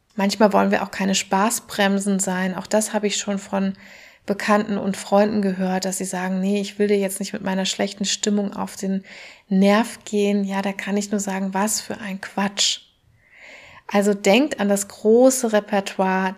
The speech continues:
denkt an diesen Farbfächer und die vielen Nuancen, die da sind. Und das hat wirklich ganz, ganz viele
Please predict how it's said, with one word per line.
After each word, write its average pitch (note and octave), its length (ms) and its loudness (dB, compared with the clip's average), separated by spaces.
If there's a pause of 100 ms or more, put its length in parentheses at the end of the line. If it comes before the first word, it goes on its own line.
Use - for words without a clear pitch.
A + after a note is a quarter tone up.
denkt G#3+ 380 2
an F#3+ 180 -2
diesen G3 240 -4
Farbfächer F#3+ 800 -6
und F#3 160 -8
die F#3 60 -6
vielen A#3+ 480 2
Nuancen, F#3+ 580 0
die F3+ 100 -6
da F3 160 -6
sind. F#3 320 -10 (680)
Und G#3 120 2
das G#3+ 160 2
hat A#3+ 220 -2
wirklich B3+ 400 0
ganz, B3 320 2
ganz A3+ 240 0
viele A3 500 0